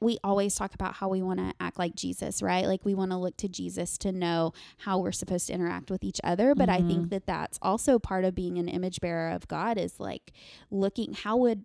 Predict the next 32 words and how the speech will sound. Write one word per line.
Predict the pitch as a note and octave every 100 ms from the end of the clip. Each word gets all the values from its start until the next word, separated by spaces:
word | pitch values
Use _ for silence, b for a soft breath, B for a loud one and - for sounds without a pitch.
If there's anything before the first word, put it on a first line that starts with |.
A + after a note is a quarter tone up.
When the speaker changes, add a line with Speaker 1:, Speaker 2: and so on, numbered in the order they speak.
| _
Speaker 1:
how | - A3+
would | G#3+
God | G3 F3+ F#3+
be | F#3+
interacting | F3 F3+ D#3+ D#3+ F3 E3+
with | -
this | E3+ -
person | - E3+ - D#3 D#3 F3+ B B -
or | F#3
with | F#3 F3
his | F#3+ E3+ -
Speaker 2:
Oh, |
that's | E3 E3 D3+
really | C4 B3
Speaker 1:
creation? | D3 G3+ G#3
Speaker 2:
good. | F3 B B -
That's | A3
Speaker 1:
Um, | G#3+
I |
Speaker 2:
good. | D4
Speaker 1:
don't | G#4
remember | F#4+ E4 A#3
where | F#3+ E3+
I | E3+
heard | E3
that. | - -
That | -
was | G3 F#3+
not | G3 F3+
my | F3
original | D#3 D3+ - B3
thought, | C4 D4 C4+ G4